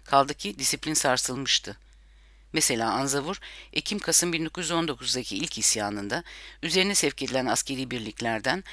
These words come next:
Manyas ve Gönen'dekileri nutuklarıyla dağıtabilmiş ve onlardan kendine katılmalar da sağlamıştı. Durum gene kötüye gidiyordu. İşte bu durum karşısında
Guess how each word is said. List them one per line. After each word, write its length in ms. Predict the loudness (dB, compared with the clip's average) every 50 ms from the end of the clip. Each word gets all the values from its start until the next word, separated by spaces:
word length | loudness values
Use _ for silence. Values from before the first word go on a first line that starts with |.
| -16 -14 0
Manyas 420 | 4 4 4 6 6 4 4 4 2
ve 60 | 2
Gönen'dekileri 840 | 0 2 2 4 4 2 0 -2 -6 -4 -4 -4 -2 -2 -4 -4 -6 -8 -18 -20 -10 -8
nutuklarıyla 680 | -6 -6 -4 -6 -2 0 2 2 4 2 2 2 2 4
dağıtabilmiş 760 | 4 4 4 4 0 -4 -4 -4 -4 -4 0 0 0 0 0 -4 -14 -10 -4 0
ve 60 | 2
onlardan 480 | 4 6 8 8 8 8 8 4 2 2
kendine 380 | 0 0 0 2 2 0 0
katılmalar 640 | 0 -2 -2 -2 -2 0 2 2 4 4 4 2 0
da 80 | 0 0
sağlamıştı. 840 | 0 0 0 0 -2 -4 -6 -6 -2 -2 -2 -2 -2 -6 -12 -18 -20 -20 -20 -20 -20 -20 -20 -20 -20 -14 -10
Durum 240 | -6 -4 -2 0 0
gene 220 | 2 2 2 0
kötüye 380 | -2 -4 -8 -10 -8 -6 -6 -6
gidiyordu. 640 | -8 -10 -10 -10 -8 -8 -8 -8 -10 -12 -16 -18 -20 -20 -20 -20 -20 -20 -20 -20 -20 -20 -20 -20 -20 -20 -20 -20 -20 -20 -20 -20 -20 -20 -20 -20 -20 -20 -20 -4 2
İşte 260 | 4 4 6 4 4
bu 100 | 2 0
durum 200 | 0 0 0 0
karşısında 600 | 2 2 2 4 4 4 4 2 2 2 0 0